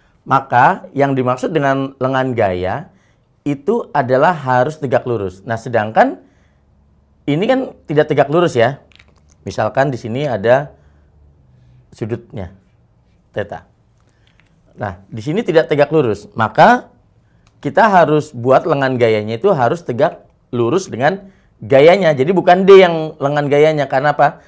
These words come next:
Karena tidak tegak lurus. Maka kalau ini kita teruskan sana ya, gayanya gitu. Maka dibuatlah garis hubung antara porosnya dengan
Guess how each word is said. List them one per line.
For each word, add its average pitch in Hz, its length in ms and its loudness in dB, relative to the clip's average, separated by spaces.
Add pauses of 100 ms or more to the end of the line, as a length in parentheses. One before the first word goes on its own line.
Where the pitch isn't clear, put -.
(160)
Karena 120 240 0
tidak 147 320 2
tegak 135 240 2
lurus. 110 320 -6
Maka 139 480 -2 (400)
kalau 120 240 0
ini 117 240 -6
kita 117 240 -6
teruskan 113 640 -4 (1500)
sana 104 320 -6
ya, 160 240 -6
gayanya 98 480 -4
gitu. 127 240 -12 (3000)
Maka 135 560 -4 (400)
dibuatlah 127 480 2
garis 131 320 2
hubung 123 480 -6 (800)
antara 120 640 -2
porosnya 113 560 -2
dengan 120 560 -6